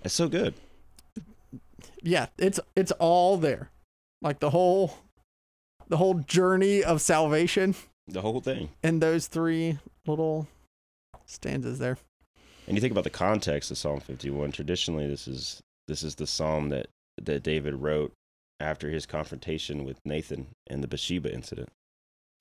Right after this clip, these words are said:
Speaker 1: And so he is, he is sh-, crying out, you know, his, his son that he had, or the child that he had with Bathsheba, has died. You know, he has been called out. He has murdered somebody. He has committed adultery. He has, he has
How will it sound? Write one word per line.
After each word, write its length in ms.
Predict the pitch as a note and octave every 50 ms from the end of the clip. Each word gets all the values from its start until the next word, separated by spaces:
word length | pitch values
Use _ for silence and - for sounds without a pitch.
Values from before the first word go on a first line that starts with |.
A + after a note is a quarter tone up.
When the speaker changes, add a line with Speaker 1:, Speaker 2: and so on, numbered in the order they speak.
| _ _ -
Speaker 1:
And 120 | - -
so 220 | - E2 C#2+ C#2+
he 200 | D2 E2 F#2+ G2
is, 380 | F2+ D2+ C2 B1+ - - - - _ _ _ -
he 240 | D#2+ F2 G2 G2+
is 320 | F2+ D#2+ C#2+ B1+ - - - _ -
sh-, 340 | - - - - - - - -
crying 460 | - - - F2 F2+ F2+ F2 E2 E2
out, 320 | E2 E2 E2 E2 D#2 - -
you 160 | C#2+ D#2+ D#2
know, 60 | D2
his, 320 | D2+ F#2 F2+ E2 - - -
his 240 | E2+ F2+ F2 D#2
son 440 | - - - F2 F2 G2 G2 F#2 F#2
that 100 | F2+ F2
he 160 | D#2+ F2 E2
had, 280 | D#2+ E2+ D#2+ E2 E2+ E2
or 80 | E2 D2
the 60 | C#2+
child 320 | - - E2 E2+ E2+ D#2+
that 80 | D2+ D2
he 140 | D2+ D2+ D2+
had 300 | E2 D#2 D#2 D#2 C#2 C2
with 120 | D#2 -
Bathsheba, 400 | - C#2 - - E2+ D#2+ C2+ C#2
has 160 | C#2 C2 B1+ -
died. 440 | - C#2+ D2 D#2 D#2+ E2 D#2+ D2+ - _ _ _ _ _ _ _ _ _ _ _ _ _ _
You 100 | - - D#2
know, 80 | D2+
he 160 | D2+ F2 G2
has 80 | G2+ F2
been 160 | E2+ E2 C#2+
called 300 | - - E2 E2+ D#2+ D2+ E2
out. 200 | E2 E2+ D#2+ D2
He 120 | E2 F#2
has 100 | E2+ C#2+
murdered 420 | D#2+ D2 C#2+ D2 F2+ G2 G2+ G2+ F#2
somebody. 600 | - - G2+ G2 F#2+ F#2+ G2 G2+ G2 G2+ G2+ G2
He 160 | F#2 E2+ E2
has 160 | D#2+ C2+ -
committed 340 | - - D2 D#2+ D#2 D#2 C2
adultery. 600 | C2 - F2 F#2 G2+ F#2 - - G#2 F#2+ F#2 F2
He 160 | E2+ E2+ D#2+
has, 320 | F2 D#2+ C#2+ D2 D#2 - -
he 140 | G#2+ A#2 A2
has 160 | F2 D#2 D2